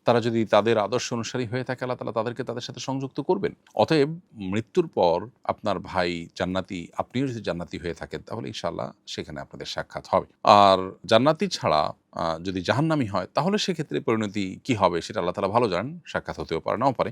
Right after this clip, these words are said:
কোরআনে কারিমে আল্লাহ বলেছেন, "ইয়াউমা ইয়াফিরুল মারউ মিন আখিহি ওয়া উম্মিহি ওয়া আবিহি।" কিয়ামতের দিন মানুষ মানুষের ভাই থেকে পলায়ন করবে,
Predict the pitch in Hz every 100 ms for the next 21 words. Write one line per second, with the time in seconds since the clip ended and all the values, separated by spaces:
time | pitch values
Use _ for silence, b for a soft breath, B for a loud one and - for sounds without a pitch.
0 | - 107 90 95 85 82 80 107 - 90
1 | 90 87 82 - 90 82 80 90 92 82
2 | 78 - 107 90 80 90 82 78 82 80
3 | 82 127 135 - _ _ 101 87 87 78
4 | 85 80 87 82 80 - 82 - 78 -
5 | 101 107 - - - 76 73 - 71 71